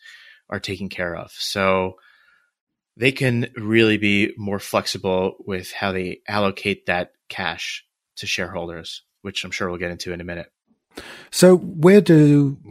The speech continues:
Speaker 2: you find this number? Where can you see it?
Speaker 1: There's a statement of cash flows that a company has to report every quarter alongside its,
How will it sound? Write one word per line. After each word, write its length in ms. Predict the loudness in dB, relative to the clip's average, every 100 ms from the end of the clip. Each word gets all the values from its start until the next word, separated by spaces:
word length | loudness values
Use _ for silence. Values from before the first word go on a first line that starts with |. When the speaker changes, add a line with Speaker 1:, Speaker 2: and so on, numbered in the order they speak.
| -2
Speaker 2:
you 180 | 4 4
find 600 | 2 0 4 6 6 4
this 220 | 2 2
number? 460 | 2 2 2 0 -4
Where 160 | 4 4
can 120 | 6
you 100 | 2
see 240 | 2 -2 -4
it? 180 | -6 -14 _ _ _
Speaker 1:
There's 360 | 0 2 2 2
a 160 | 2 4
statement 440 | 2 2 2 2
of 100 | 2
cash 320 | 0 -4 -4
flows 680 | -6 -2 -2 -2 -4 -8 -10 _
that 240 | -8 -8 -8
a 60 |
company 340 | -12 -12 -8 -6
has 300 | -4 -4 -6
to 600 | -8 -6 -6 -6 -8 -12 _
report 540 | -18 -14 -8 -8 -8 _
every 520 | -12 -10 -10 -10 -14 _ -20 -20 -20 _ -14
quarter 500 | -6 -4 -2 -4 -6
alongside 680 | -10 -6 -6 -6 -4 -2 -2
its, 420 | -4 -6 -8